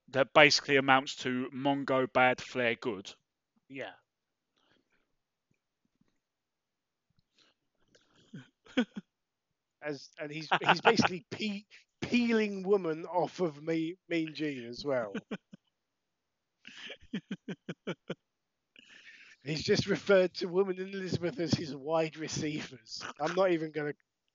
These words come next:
Speaker 2: pass comment on that.
Speaker 1: He's, he's, he's nothing short of brilliant. Just, just give them an interview segment next to a banquet table every week.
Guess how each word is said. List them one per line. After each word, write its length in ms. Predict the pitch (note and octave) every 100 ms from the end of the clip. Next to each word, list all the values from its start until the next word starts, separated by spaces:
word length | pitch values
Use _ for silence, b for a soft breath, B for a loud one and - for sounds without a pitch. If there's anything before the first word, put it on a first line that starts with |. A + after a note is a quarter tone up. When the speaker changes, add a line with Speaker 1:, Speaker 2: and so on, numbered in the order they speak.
| A#3+
Speaker 2:
pass 320 | F3+ C4+ -
comment 360 | - D3+ C#3+
on 200 | C3 B2+
that. 240 | C3 A#2+ A#2 - - - - -
Speaker 1:
He's, 240 | G#2 G#2+
he's, 400 | F3+ F#3 E3 E3+ -
he's 300 | E3 E3 E3
nothing 320 | F#3+ - D3+
short 360 | C3+ - C#3+ B2+
of 60 | -
brilliant. 560 | B2 C3 A2+ F#2+ F#2+ - - - _ _ _ _ _ _ _ _ _ _ _ _ _ _ B B B B B B _ -
Just, 240 | G#3+ -
just 380 | - A#3+ - _
give 340 | G3+ A3+ G#3
them 220 | - G#3+ G3
an 100 | F#3+
interview 420 | G3 D#3 C3+ C#3+
segment 600 | - F#3 C#3+ A#2 A2+ A#2 -
next 440 | D3+ A3+ - -
to 120 | G#3+
a 60 | G3+
banquet 520 | F#3+ E3+ D#3+ - D#3
table 640 | - A#2+ A#2 A#2 A2+ A#2+ - b b -
every 420 | F#3+ A3+ - A#3+
week. 360 | F#3+ A2+ A2+